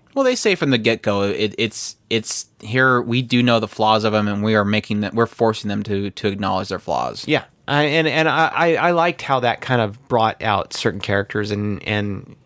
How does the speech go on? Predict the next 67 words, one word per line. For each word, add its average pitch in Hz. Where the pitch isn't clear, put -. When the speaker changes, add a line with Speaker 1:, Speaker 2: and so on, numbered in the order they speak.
Speaker 2:
things 104
like -
that. -
So, -
yeah. 101
Speaker 1:
Yeah. -
Speaker 2:
It -
was 143
a 135
cool 208
little 160
arc 127
for -
me. 104
I 113
mean, 110
Speaker 1:
I 196
think 226
it 220
was 240
Speaker 2:
no, 285
Speaker 1:
the 208
Speaker 2:
it 160
Speaker 1:
weakest 180
Speaker 2:
wasn't 151
Speaker 1:
of 151
Speaker 2:
the 151
Speaker 1:
them, -
but 143
I, 135
Speaker 2:
strongest. 131
Speaker 1:
I, -
it 135
was, 135
it 135
was 139
also 127
one 123
of 120
those 110
things 120
where 117
I'm 110
like, 104
I 107
just, 110
I 101
want 113
to -
see 107
the 101
fight 101
against 101
All 95
Might. 117
<laughs> 135
Speaker 2:
<laughs> -
Speaker 1:
That's 127
all 180
I 170
care 180
about. 123
That's 127
all 147
I'm 156
waiting 143
for. 101